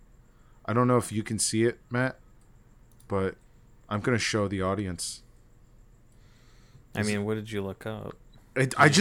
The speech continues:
Speaker 2: just
Speaker 1: looked
Speaker 2: Google
Speaker 1: him
Speaker 2: his
Speaker 1: up. I,
Speaker 2: name?
Speaker 1: I just Googled his name, and Wikipedia has a terrible photo of him. This is not dreamy at all, right?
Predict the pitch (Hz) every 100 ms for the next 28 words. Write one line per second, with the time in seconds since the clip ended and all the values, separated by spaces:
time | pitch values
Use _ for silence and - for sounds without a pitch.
0 | - 170 185 185 202 190 208 95 101 143
1 | 127 123 131 123 98 143 156 185 160 113
2 | 135 185 117 120 135 170 120 135 135 117
3 | 107 101 - - 98 110 107 131 156 185
4 | 190 123 95 80 78 - - - - -
5 | 165 180 113 90 110 113 98 - 101 113
6 | 131 143 147 190 214 - - - - -
7 | - - - 120 165